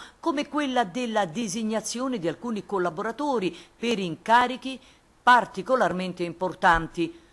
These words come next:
o di alcune sue omissioni di governo, come quella della copertura di alcuni scandali,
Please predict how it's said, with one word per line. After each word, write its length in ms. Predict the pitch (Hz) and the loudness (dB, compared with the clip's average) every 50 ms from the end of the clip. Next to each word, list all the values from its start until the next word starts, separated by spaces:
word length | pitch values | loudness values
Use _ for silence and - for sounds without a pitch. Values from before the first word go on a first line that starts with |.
| _ _ _ _ | _ _ _ _
o 320 | - 254 285 262 170 - - | 2 4 4 4 4 0 -4
di 160 | 127 131 151 | -6 -2 0
alcune 540 | 156 151 139 - - 285 294 285 233 180 151 | 0 0 0 -2 -2 -2 0 0 -2 -2 -4
sue 480 | 127 - - 233 247 240 190 151 151 - - | -4 -4 -6 -4 -2 0 0 -2 -2 -4 -2
omissioni 840 | - 175 156 170 185 180 - - 302 349 339 302 233 175 151 131 - - | -2 0 0 -2 -4 -4 0 2 2 2 2 2 0 -2 -4 -8 -10 -14
di 180 | - 123 160 156 | -16 -10 -10 -4
governo, 600 | 131 165 156 175 160 156 143 131 139 143 143 135 - - - - _ _ | -2 0 0 0 0 0 -2 -4 -6 -8 -8 -10 -12 -18 -20 -20 _ _
come 280 | _ - 139 147 233 233 | _ -8 -4 -4 -4 -2
quella 400 | - 160 220 269 262 214 139 - - - - _ | 0 0 0 2 2 2 0 0 -4 -12 -20 _
della 460 | - 127 - 247 269 233 175 170 - | -14 -6 -4 -2 -2 0 -2 -2 -2
copertura 840 | - - 247 247 170 220 220 214 214 - - 190 196 196 185 180 185 | -2 -2 -2 0 0 0 -2 -2 -6 -8 -6 -4 -2 0 0 0 0
di 140 | 160 160 185 | 2 2 2
alcuni 480 | 175 175 175 - 185 185 185 190 196 | 2 2 -2 -4 -6 -4 -4 -4 -4
scandali, 760 | 185 - - - 262 277 269 247 247 247 240 233 220 220 208 | -4 -6 -2 0 2 2 2 2 2 2 2 2 0 -2 -6